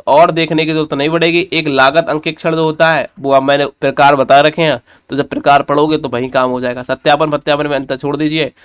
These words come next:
अंकेक्षण अनुसंधान में छोड़ दीजिए। जब आप ऊपर अंकेक्षण के बारे में,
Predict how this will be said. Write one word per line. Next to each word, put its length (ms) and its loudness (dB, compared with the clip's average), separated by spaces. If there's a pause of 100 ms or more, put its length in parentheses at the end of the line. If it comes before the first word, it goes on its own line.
(120)
अंकेक्षण 400 -4
अनुसंधान 520 -2
में 100 -4
छोड़ 160 -2
दीजिए। 300 -2
जब 220 -2
आप 160 0
ऊपर 240 2
अंकेक्षण 420 -2
के 80 -4
बारे 180 2
में, 140 2